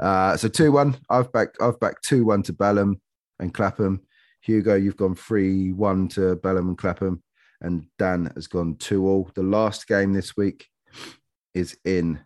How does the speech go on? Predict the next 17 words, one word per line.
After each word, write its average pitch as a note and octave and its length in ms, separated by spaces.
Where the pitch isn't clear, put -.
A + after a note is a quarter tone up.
League E2+ 320
Two, F#2+ 320
um, D#2 380
top - 220
of D#2+ 60
the D#2+ 60
table E2 540
again. G2 520
Uh, E2 240
an E2+ 100
interesting E2+ 420
one, E2 100
this E2 140
one. F2 140
Real A2+ 200
Dundonald G2+ 640
against F2+ 580